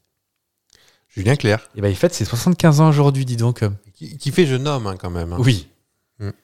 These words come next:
Speaker 2: Donc, on souhaite la plus, un très bel anniversaire à la voix la plus chevrotante de France.
Speaker 1: <laughs> Ça fera,
Speaker 2: Ah.
Speaker 1: ça, ça fera plaisir à votre maman.
Speaker 2: Oui. Qui, bah, soixante-quinze ans, hein.
Speaker 1: Julien Clerc dans le monospace.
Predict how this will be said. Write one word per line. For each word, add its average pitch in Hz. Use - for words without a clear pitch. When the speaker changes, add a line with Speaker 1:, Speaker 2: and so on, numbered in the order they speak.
Speaker 2:
Donc, 120
on 123
souhaite 135
la 127
plus, 107
un 104
très -
bel 151
anniversaire 131
à 117
la 113
voix 107
la 104
plus -
chevrotante 120
de 95
France. 117
Speaker 1:
<laughs> -
Ça -
fera, 139
Speaker 2:
Ah. 135
Speaker 1:
ça, 135
ça 120
fera 117
plaisir 104
à 110
votre 107
maman. 139
Speaker 2:
Oui. 135
Qui, 110
bah, 101
soixante-quinze 98
ans, 95
hein. 104
Speaker 1:
Julien 104
Clerc 104
dans 92
le 90
monospace. 92